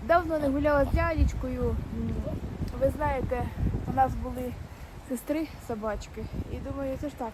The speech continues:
ви будете ж лялю погуляти, треба їх виводити гуляти. Думаю, ладно, вже сестра своїх забере, тоді вже я буду зі своїми гуляти, бо це дуже довго з трьома собачками гуляти, по-перше, по-друге, е, їх всіх одноразово,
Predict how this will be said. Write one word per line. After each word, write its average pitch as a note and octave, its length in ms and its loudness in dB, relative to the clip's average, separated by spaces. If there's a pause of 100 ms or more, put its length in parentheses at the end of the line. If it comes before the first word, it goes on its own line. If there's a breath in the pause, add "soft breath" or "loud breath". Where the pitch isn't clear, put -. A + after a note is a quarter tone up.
ви C4 60 -4
будете C#4+ 220 -6
ж - 100 -10
лялю D#4 260 2
погуляти, B3 520 -4
треба C#4+ 200 -2
їх C4 260 -4
виводити A3 440 -4
гуляти. G#3+ 380 -4 (760 loud breath)
Думаю, C4 260 4
ладно, C#4 420 6
вже C4 500 0
сестра C4+ 280 0
своїх C4 300 0
забере, C4+ 360 0
тоді B3 240 -4
вже A3+ 140 -6
я A3+ 120 0
буду G#3+ 240 -8
зі - 60 -4
своїми A3 340 -2 (100)
гуляти, G#3+ 380 -6
бо C#4+ 120 2 (1300 loud breath)
це F#4 140 -2
дуже E4+ 240 2
довго D#4+ 460 4
з - 40 -8
трьома D4+ 340 0
собачками C4+ 580 -2
гуляти, C4 320 -2
по-перше, D#4 460 -2
по-друге, B3+ 400 -2 (200)
е, - 20 -4 (840)
їх C4+ 160 -2
всіх - 360 -2
одноразово, C4 760 2